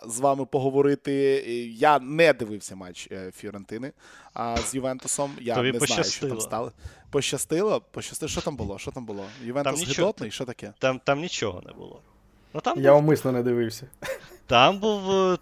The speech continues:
Speaker 2: той Ювентус, що є в цьому сезоні проти суперника, який хоча б трохи вміє грати в футбол. Так, Ювентус боїться. Ювентус, е, веде в рахунку,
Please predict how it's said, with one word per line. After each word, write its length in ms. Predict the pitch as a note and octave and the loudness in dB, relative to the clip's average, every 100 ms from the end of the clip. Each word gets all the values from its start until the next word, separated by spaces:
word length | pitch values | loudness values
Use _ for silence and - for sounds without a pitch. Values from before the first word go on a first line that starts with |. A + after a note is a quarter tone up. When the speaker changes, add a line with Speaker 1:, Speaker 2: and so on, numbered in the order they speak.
| _ | _
Speaker 2:
той 200 | - F3+ | 0 2
Ювентус, 640 | F#3 E3 C3 D3+ F3+ F3 D#3 | 2 0 4 2 2 -4 -6
що 160 | - | -6
є 240 | B2+ C3+ D#3+ | -4 -2 -2
в 60 | |
цьому 280 | C3+ D#3 D3+ | -2 -4 -4
сезоні 540 | - B2 A2+ D#3 D#3 C#3 | -4 -4 -2 -2 -2 -6
проти 640 | - B2+ - B2 A#2 A2 - | -6 -6 -2 -2 0 -2 -6
суперника, 760 | - A#2+ - C#3 C#3 A#2 A#2+ | -8 -4 2 4 2 -4 -2
який 320 | G#2 - A#2+ | -2 -4 -8
хоча 300 | - A2+ A#2 | -8 -6 -6
б 40 | - - - - _ | -6 -12 -20 -20 _
трохи 300 | C3+ C#3 - | -2 0 -2
вміє 280 | G#2+ A#2 A2 | -4 -2 -2
грати 260 | G#2+ G#2+ | -2 -4
в 40 | A2 | -6
футбол. 400 | - G#2 G2 - | -10 -10 -10 -12
Так, 180 | - G#2+ | -12 -6
Ювентус 340 | A#2 B2+ G#2+ | -4 -4 -6
боїться. 600 | G2+ G#2 G2+ A2+ - - - _ _ _ _ A2 | -6 -6 -6 -8 -8 -10 -12 _ _ _ _ -8
Ювентус, 580 | G#2+ B2+ C3 A#2 - A2+ | -4 -4 -4 -6 -6 -4
е, 240 | G#2+ G#2 | -2 -2
веде 360 | G#2+ G2+ A2 B2 | -4 -4 0 0
в 80 | A2+ | 0
рахунку, 640 | A2+ - B2+ C#3 - B2+ | -6 -6 -6 -6 -10 -14